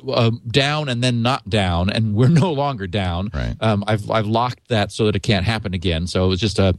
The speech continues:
Speaker 1: it was a one-off thing at our end, but
Speaker 2: It
Speaker 1: I
Speaker 2: is,
Speaker 1: wanted to
Speaker 2: in my
Speaker 1: also
Speaker 2: case, it's a, it's a, my I P address preceded by NetBlock and ended by D S L extreme dot com. So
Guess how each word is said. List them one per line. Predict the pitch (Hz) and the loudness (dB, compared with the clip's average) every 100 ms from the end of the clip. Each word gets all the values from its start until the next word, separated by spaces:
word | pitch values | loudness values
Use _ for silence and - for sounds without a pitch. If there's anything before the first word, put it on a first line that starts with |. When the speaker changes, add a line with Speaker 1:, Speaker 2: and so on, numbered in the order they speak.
| - | -2
Speaker 1:
it | - | 0
was | 120 | 2
a | 107 | 2
one-off | 107 127 139 127 131 | 0 -2 0 0 -2
thing | 131 120 | -2 -2
at | 110 | 0
our | 107 147 147 | 0 0 -2
end, | 95 95 98 | -2 -2 0
but | 117 - _ _ _ _ | -2 -2 _ _ _ _
Speaker 2:
It | 165 | 2
Speaker 1:
I | |
Speaker 2:
is, | 202 131 | 4 4
Speaker 1:
wanted | 135 | 2
to | 147 | 0
Speaker 2:
in | 175 | 2
my | 165 202 | 2 2
Speaker 1:
also | 160 | 0
Speaker 2:
case, | 123 - | 0 0
it's | 117 - | -4 -2
a, | 104 110 | 0 0
it's | 107 | 0
a, | 101 | 0
my | 104 98 92 | 2 0 0
I | 92 | 0
P | 90 - 120 | 0 0 0
address | 95 90 87 - - _ _ _ - | 0 0 0 -4 -10 _ _ _ -6
preceded | - - 123 110 | -2 2 4 4
by | 87 87 | 4 2
NetBlock | 107 - 98 95 92 | 2 0 0 2 0
and | 82 | -2
ended | 90 87 | 0 0
by | 76 78 | 0 0
D | 76 | 0
S | 78 - | -2 -2
L | |
extreme | 67 - 90 82 | -4 -2 0 0
dot | 60 57 | 0 -2
com. | - 53 - | -4 -4 -6
So | - 90 | 2 2